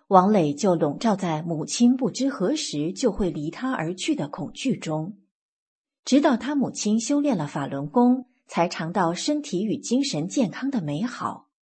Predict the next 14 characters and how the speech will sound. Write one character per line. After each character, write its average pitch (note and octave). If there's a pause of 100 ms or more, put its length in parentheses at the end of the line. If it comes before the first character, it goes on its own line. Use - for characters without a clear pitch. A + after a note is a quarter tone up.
(440)
自 C#4+
那 D4
以 D#3+
后， D#3+ (160)
王 A3
磊 F3
也 F3
走 G#3+
入 G3+
了 D3
大 B3+
法 -
修 G3
炼。 F#3+